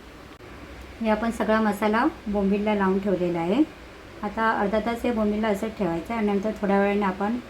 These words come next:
अर्ध्या तासानंतर तेल गरम करायचं आणि बोंबील फ्राय करून घ्यायचे. मस्तपैकी बोंबील फ्राय आपण करणार आहोत. मसाला पूर्ण मोडलेला आहे. आता आपण काय करायचं, एक एक आहे ना आपण तळून घेणार आहोत. तव्यामध्ये आपण तेल टाकलेलं आहे.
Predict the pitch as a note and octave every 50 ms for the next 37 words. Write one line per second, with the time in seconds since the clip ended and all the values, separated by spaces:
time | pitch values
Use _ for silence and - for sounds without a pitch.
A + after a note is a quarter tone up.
0 | - - - - - G3+ F#3+ G#3 G#3 G#3 G3+ G3 A3 G#3 G3+ G3 G3 F#3+ G#3 G#3+
1 | G#3+ G#3+ - G3 G3 G3 F#3+ G3+ G3+ G#3 G#3 G3 G3+ G3 G3 G3 G3 - A#3+ B3
2 | B3+ A#3 G3 F#3+ F#3+ G3 G#3 G#3 G3 G3 F#3+ F3+ G3 G3+ G3 G3 F#3+ E3+ D#3+ -
3 | F3+ E3+ D#3+ E3 D#3+ D3 C#3 C#3 - - - - - - - - - - - -
4 | - - - A3 G#3 - - A3 A3 G#3 G#3+ G#3+ G3+ G#3 F#3+ F#3 F#3+ G3 G3 G#3
5 | G3 E3+ E3 D#3+ D#3+ F3 F3 E3 F3+ E3 E3+ E3+ E3 E3 F#3+ A#3 D#4 D4+ - -
6 | - - - - - - - - - - - - - - - - - - - -
7 | - - - - - - - - - - - A#3+ A#3+ - B3 A#3+ B3 A#3+ - A3+
8 | A3 A#3 A#3+ A#3 A3 G3+ F#3 G3 F#3+ G3 G3 G3 F#3+ F3+ G3 A#3 D4 - - G#3
9 | G3 G3 - A3 G#3 G#3+ A3+ A3+ A3 A3 A3+ G#3+ G#3+ G#3+ - B3+ A#3+ - G3 F#3+
10 | - A#3 A3 A#3 A3 G#3+ A3 A3+ G#3 G#3+ G#3 A3+ C4+ D4+ - - - - - -
11 | - - - - - - A3 G#3+ G#3+ A3+ A3 G#3 F#3+ F3+ F3 F3+ G3 A3 - -
12 | - - - - - - - - - - - - - - - - G#3+ G#3 G#3+ G#3+
13 | G#3+ G#3+ G#3 A3 G#3 - G#3+ G#3+ G#3 - G#3 G3 G3 G3+ G#3 F#3+ G3 G3 F#3 F3
14 | E3+ E3+ F3+ A3 C#4+